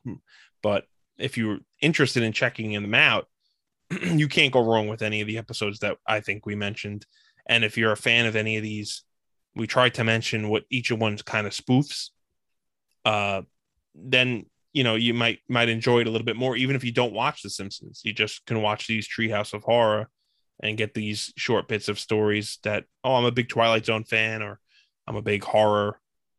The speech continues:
somewhat horror fan," 'cause this isn't really super deep into horror, especially not anymore.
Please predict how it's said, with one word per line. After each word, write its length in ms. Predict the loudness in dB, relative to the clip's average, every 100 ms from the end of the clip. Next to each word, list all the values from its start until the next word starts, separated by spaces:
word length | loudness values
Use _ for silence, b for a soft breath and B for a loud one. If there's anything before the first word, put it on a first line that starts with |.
| -10
somewhat 420 | -2 0 0 0
horror 260 | 0 0 -2
fan," 260 | -4 -6 -6
'cause 140 | -10
this 160 | -6 -4
isn't 280 | -2 -2
really 320 | -2 -2 -4 -8 b b b -10
super 320 | 0 0 2
deep 280 | -4 -4 -4
into 180 | -4 0
horror, 300 | 2 2 0
especially 380 | 2 2 4
not 180 | 2 2
anymore. 500 | 0 -4 -4 -4 -6